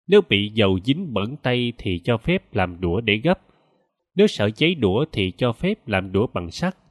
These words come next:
Nếu sợ cái tim đèn nằm xuống thì chính giữa nên để cái tim bằng sắt. Nếu vẫn không sáng thì cho phép làm cái tim cho lớn. Nếu vẫn còn tối thì nên để bốn góc nhà bốn cây đèn.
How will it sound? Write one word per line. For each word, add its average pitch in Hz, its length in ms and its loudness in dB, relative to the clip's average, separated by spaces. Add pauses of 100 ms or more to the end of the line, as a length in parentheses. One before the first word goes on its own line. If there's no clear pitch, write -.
(640)
Nếu 202 140 2
sợ 107 240 0
cái 170 160 -4
tim 151 320 -2
đèn 98 260 0
nằm 95 200 -4
xuống 156 360 -2 (400)
thì 123 220 4
chính 180 240 -2
giữa 104 280 0
nên 135 300 -2
để 95 160 0
cái - 200 -6
tim 113 240 -2
bằng 82 180 -6
sắt. - 240 -6 (880)
Nếu 175 120 2
vẫn 120 220 0
không 135 220 -4
sáng 143 400 -6 (360)
thì 120 240 0
cho 139 140 0
phép - 360 -6
làm 90 220 -4
cái 143 160 -6
tim 123 300 -4
cho 107 160 -2
lớn. 110 360 -2 (1000)
Nếu 185 180 4
vẫn 135 220 2
còn 104 280 2
tối 143 280 0 (420)
thì 113 400 0
nên 139 240 -2
để 107 240 0
bốn 165 220 0
góc 202 240 -4
nhà 90 320 -2
bốn 135 280 -2
cây 113 140 -4
đèn. 90 320 -2